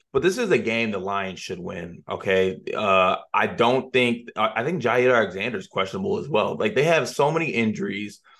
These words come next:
and I don't know if they're good enough to overcome injuries like some teams are in this league, A K A the Lions.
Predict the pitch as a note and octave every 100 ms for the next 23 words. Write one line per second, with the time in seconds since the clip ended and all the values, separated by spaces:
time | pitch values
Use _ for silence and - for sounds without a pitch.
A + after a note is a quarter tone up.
0 | _ _ _ - A#2 A#2+ C#3+ C#3 C3 B2+
1 | G2+ A#2 G2 A2 G#2+ G#2+ - G#2 G2 A#2+
2 | A2+ G2 F2+ F#2 F2+ F#2 F2+ A2 A#2+ G2
3 | F#2+ G2+ F#2+ F#2 - - F#2+ F#2 F#2+ F#2+
4 | F#2 - F#2+ - F#2 - - A2+ F#2 G2+